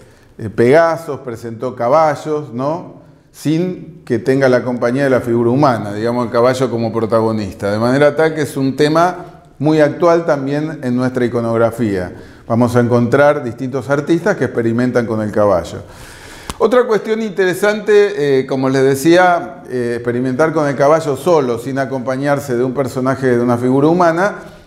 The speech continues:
es lo que se llama escultura animalística. Me voy a sentar así no les interrumpo las imágenes, eh, visualmente.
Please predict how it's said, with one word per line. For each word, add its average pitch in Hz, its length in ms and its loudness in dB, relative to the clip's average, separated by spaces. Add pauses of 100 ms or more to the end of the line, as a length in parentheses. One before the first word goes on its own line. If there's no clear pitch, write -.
(120)
es 139 160 2
lo 143 180 4
que 131 100 0
se 131 140 -2
llama 147 260 2
escultura 151 800 0
animalística. 120 880 -2
Me 117 120 -6
voy 139 140 0
a 151 80 2
sentar 151 340 0
así 139 200 0
no 131 140 -2
les 127 160 -2 (420)
interrumpo 127 500 2
las 120 220 0
imágenes, 110 540 -2 (880)
eh, - 120 -4 (160)
visualmente. 117 800 -2